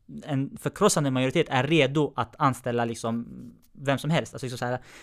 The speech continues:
man, man bryr sig inte om var människan kommer ifrån, utan man är redo, man är, man är öppen för det. Men man behöver hjälp i hur man ska nå ut, hur man ska hantera det, hur man ska jobba med det, hur man ska bryta upp den här homogena arbetsgruppen. Vi har alltid gjort så här. Vi har, liksom,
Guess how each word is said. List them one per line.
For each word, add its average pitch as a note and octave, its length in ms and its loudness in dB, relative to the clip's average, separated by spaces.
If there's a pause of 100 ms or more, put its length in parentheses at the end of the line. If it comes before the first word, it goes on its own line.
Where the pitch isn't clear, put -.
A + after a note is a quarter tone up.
man, D#3+ 380 0
man D#3 140 6
bryr D#3 200 4
sig C#3 120 -2
inte B2+ 100 -4
om A#2+ 60 -2
var B2 80 2
människan A#2+ 280 -2
kommer C3+ 280 2
ifrån, A#2+ 200 -8
utan C#3 140 -2
man C#3+ 100 4
är C#3+ 60 4
redo, C3 340 4
man B2+ 180 2
är, C3 40 -4
man C#3 180 2
är D3 100 2
öppen D#3+ 300 2
för - 120 -8
det. A2+ 160 -6 (520)
Men F3 200 2
man E3 120 2
behöver C#3+ 200 4
hjälp B2 240 6
i B2 40 0
hur C3+ 80 4
man C3 100 6
ska C3 300 2
nå C#3 200 2
ut, D3+ 460 0
hur C#3+ 100 -2
man C#3 120 2
ska B2 120 -2
hantera A#2 380 -4
det, D#3 220 6
hur C#3 100 4
man C#3 80 4
ska - 140 -4
jobba C#3+ 340 6
med D3+ 180 0
det, D3 180 6
hur C3+ 100 4
man C3+ 120 2
ska - 140 -4
bryta A#2+ 260 0
upp D3+ 180 4
den C3+ 100 2
här A#2 60 0
homogena C#3 760 6 (220)
arbetsgruppen. C3+ 680 0
Vi C3+ 120 0
har C3+ 120 2
alltid C3+ 380 4
gjort A#2+ 220 0
så B2+ 120 -4
här. A#2+ 240 6
Vi A#2 100 -2
har, B2+ 60 6
liksom, C3+ 240 2